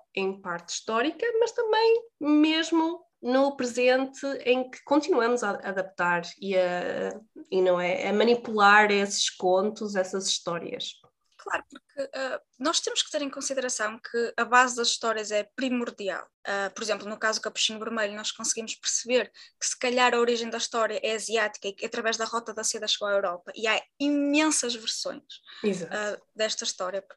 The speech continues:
Speaker 2: É quase como se nós criássemos, ao estudar estas histórias, arquétipos de determinadas mensagens que são comuns a várias histórias que vão tendo milhentas variantes,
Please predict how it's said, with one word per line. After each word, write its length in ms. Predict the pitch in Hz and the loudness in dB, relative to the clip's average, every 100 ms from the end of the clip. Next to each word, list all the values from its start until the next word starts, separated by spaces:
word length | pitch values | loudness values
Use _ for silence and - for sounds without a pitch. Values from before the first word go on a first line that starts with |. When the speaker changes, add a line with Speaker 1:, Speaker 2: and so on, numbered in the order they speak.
| - - | -18 -8
Speaker 2:
É 60 | - | -2
quase 220 | 269 277 | 0 0
como 120 | - | 0
se 100 | 277 | -4
nós 160 | 277 269 | 0 0
criássemos, 840 | - 262 247 - 247 247 - - _ | 2 0 2 0 -2 -8 -10 -10 _
ao 120 | 233 262 | 2 4
estudar 420 | 262 - 233 226 | 2 0 0 0
estas 240 | 233 233 | 0 -2
histórias, 320 | - 226 233 247 | -2 -2 0 0
arquétipos 640 | - 240 240 269 - - - - - _ | 2 0 0 -4 -8 -10 -10 -18 -20 _
de 540 | 226 208 240 233 226 226 220 214 | -12 -4 -2 0 -2 -6 -10 -10
determinadas 640 | 240 - 262 269 277 277 | -10 -4 0 4 4 4
mensagens 500 | 262 262 269 269 - | 0 0 -2 0 -2
que 160 | - - | -2 -4
são 260 | - 262 | 0 -2
comuns 500 | 254 277 277 285 269 | -2 -4 0 0 0
a 60 | 233 | -2
várias 320 | 220 226 233 | -2 0 0
histórias 320 | - 262 269 | 0 0 0
que 80 | - | -2
vão 100 | 277 | -4
tendo 300 | 262 262 254 _ _ _ _ - | 0 -2 -2 _ _ _ _ -2
milhentas 540 | 254 254 269 220 202 | 4 6 6 4 -4
variantes, 680 | 190 214 220 202 190 - | -2 2 4 4 0 -8